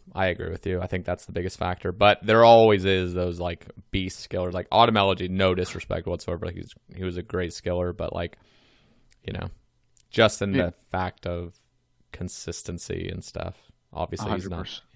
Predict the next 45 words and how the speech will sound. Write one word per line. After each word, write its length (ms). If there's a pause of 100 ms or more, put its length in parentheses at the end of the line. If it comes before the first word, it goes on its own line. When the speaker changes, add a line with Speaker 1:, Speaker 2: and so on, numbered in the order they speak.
Speaker 1:
Yeah. 60 (720)
Speaker 2:
I 120
would, 120
I 120
would 80
agree 200
with 220
you 120
there 180
too. 240
I 40
wasn't 380 (720)
downplaying 600
you. 200
You, 340
I 200
would 160
agree 300
with 240
you. 180
It's 160
just 200 (500)
he's 260
almost, 320
like, 200
in 60
his 140
own 240
category 480
too, 180
'cause 140
Speaker 1:
Yeah. 260
Speaker 2:
of 60
the 60
whole 140
YouTube 420
stuff 340
as 160
well, 260
right? 260
Speaker 1:
Exactly. 440
Speaker 2:
Him 80
specifically. 760 (1200)
And 180
then 400